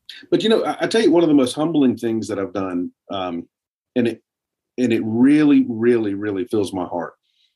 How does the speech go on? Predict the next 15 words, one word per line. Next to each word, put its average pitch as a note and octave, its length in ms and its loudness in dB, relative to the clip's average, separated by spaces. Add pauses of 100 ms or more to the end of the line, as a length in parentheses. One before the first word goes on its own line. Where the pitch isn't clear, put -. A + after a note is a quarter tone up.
(100)
Uh, G2 220 -2
the G2 180 -4
National D#3+ 840 -2 (580)
Medal B2 280 2
of A#2 100 2
Honor A2 500 -4
Museum F#2+ 580 -4
and F2 140 -6
Heritage G2 440 -4
Center - 320 -16 (760)
is G2 180 -2
here C3 200 6
in G#2 80 0
Chattanooga, G#2 420 -2
Tennessee. - 400 -8